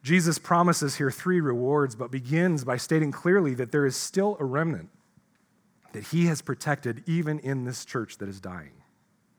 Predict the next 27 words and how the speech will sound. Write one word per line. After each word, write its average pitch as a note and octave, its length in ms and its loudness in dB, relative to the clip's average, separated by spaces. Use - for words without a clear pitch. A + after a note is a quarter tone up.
What C#3 160 -4
a D#3+ 60 -8
good A#2+ 340 -10
God. G2+ 440 -10
What D#3 100 -2
a D#3 40 -2
good D3 360 -2
God C3+ 300 4
that A#2 140 -6
throughout D#3+ 540 -2
the F#3 80 -2
word, C#3+ 560 0
when - 180 -6
the B2+ 100 -2
waters D3+ 640 0
of A#2 200 -8
pagan D3 460 -2
sin D3 480 -2
are A2 220 -6
overwhelming C#3 680 -2
his A#2 180 -10
people, A2+ 400 -10
he G#2+ 160 -14
still C#3+ 500 -8
protects - 680 -14
a A2+ 100 -12
remnant. F2 580 -18